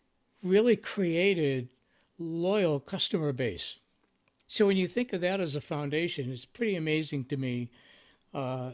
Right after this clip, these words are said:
never even thought of what customer service was until way later in my career. But that's kinda what he was. He was amazing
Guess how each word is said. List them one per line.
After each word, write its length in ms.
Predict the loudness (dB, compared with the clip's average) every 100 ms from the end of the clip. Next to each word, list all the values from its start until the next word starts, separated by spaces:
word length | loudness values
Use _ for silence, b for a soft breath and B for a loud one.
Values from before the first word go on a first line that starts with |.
| -14 _
never 400 | -4 2 2 4
even 220 | 2 2
thought 280 | 0 0 2
of 120 | 2
what 180 | -2 -4
customer 400 | -4 -2 -2 0
service 460 | 0 0 0 -2 -2
was 260 | -2 -2
until 360 | -6 -4 -2 -2
way 200 | 0 2
later 420 | 2 2 2 0
in 120 | -2
my 160 | -2 -4
career. 480 | -6 -8 -4 -6 -8 _ b b b _
But 140 | -4
that's 220 | -2 -2 -2
kinda 300 | 0 2 4
what 200 | 2 2
he 120 | 2
was. 340 | 2 0 0
He 80 | 0
was 180 | 0 0
amazing 800 | -4 -2 0 0 0 -4 -4